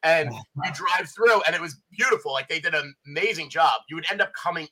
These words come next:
Speaker 1: out right near where the Fest House was. Okay, so you end up coming out all the way on the eastern side,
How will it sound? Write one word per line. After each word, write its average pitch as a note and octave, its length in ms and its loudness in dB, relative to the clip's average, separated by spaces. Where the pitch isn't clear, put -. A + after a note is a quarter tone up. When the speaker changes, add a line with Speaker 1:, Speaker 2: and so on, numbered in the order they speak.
Speaker 1:
out D#3 300 4
right D3 240 -2
near D#3+ 220 0
where D3 140 0
the C3 80 -12
Fest - 380 -4
House C3+ 320 -4
was. G#2+ 640 -4
Okay, C#3 140 -2
so C3 100 -4
you C#3+ 140 -4
end D#3 120 0
up D#3+ 120 -8
coming D#3 180 -8
out C#3+ 160 0
all C#3+ 180 -4
the D3+ 40 0
way D3+ 80 2
on C#3+ 100 -4
the C#3 100 -10
eastern D#3 300 -10
side, G#2+ 460 -4